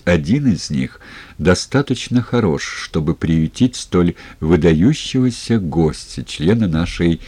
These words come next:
судебной управы. "Помещение, предоставленное мне, очень уютное и теплое", поспешно заверил его судья.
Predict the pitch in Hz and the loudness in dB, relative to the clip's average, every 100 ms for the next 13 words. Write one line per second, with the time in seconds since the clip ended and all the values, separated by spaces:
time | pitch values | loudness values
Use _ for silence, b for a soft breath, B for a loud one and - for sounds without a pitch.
0 | B - - 95 73 82 76 73 78 - | B -14 -2 0 2 0 0 -2 -2 -2
1 | 85 - - 71 60 - - _ B B | -6 -4 -4 -2 -4 -10 -20 _ B B
2 | B B B B B B B - 110 117 | B B B B B B B 0 4 6
3 | 135 - 185 180 160 147 131 - 143 139 | 4 2 2 2 2 4 4 4 2 4
4 | 127 120 117 113 120 165 160 - 104 110 | 6 6 6 6 4 4 2 2 0 2
5 | 113 104 101 92 85 98 - 107 131 139 | 0 0 2 4 4 2 2 2 4 0
6 | - 175 - 95 76 67 52 - 87 - | 0 0 2 0 2 0 -4 -2 -2 -2
7 | - 113 - 113 87 85 82 82 98 98 | -2 -2 0 -2 2 2 2 2 2 2
8 | 85 85 - 98 80 71 62 | 2 0 -2 -4 -2 -4 -4